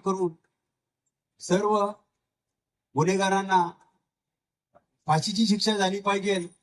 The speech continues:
अशा पद्धतीने त्यांच्यावरती सखोल तपास, कुठली तपासामध्ये त्रुटी राहता कामा नये,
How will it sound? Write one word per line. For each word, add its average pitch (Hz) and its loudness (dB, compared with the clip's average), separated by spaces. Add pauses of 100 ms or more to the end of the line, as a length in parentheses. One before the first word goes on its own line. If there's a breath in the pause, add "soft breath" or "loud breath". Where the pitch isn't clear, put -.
(460)
अशा 180 0
पद्धतीने 202 -2
त्यांच्यावरती 196 -2 (1300)
सखोल 202 0
तपास, 202 2 (580)
कुठली 185 -2
तपासामध्ये 196 0
त्रुटी 190 0
राहता 226 0
कामा 202 0
नये, 185 0